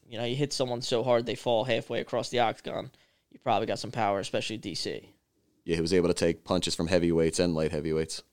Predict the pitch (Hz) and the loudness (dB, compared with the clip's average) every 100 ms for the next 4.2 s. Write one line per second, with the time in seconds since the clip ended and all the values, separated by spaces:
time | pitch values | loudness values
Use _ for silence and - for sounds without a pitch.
0 | _ - - _ _ _ 120 104 123 - | _ -18 -18 _ _ _ -12 -10 -12 -12
1 | 117 - - 110 92 123 117 110 107 - | -14 -14 -8 -6 -4 -4 -2 -2 -2 -4
2 | 117 - 113 - 110 123 90 110 - - | -6 -6 -8 -6 -4 -4 -4 -6 -10 -12
3 | - 123 98 110 107 101 120 110 67 - | -8 -2 -2 0 0 0 -4 -4 -6 -10
4 | - _ | -20 _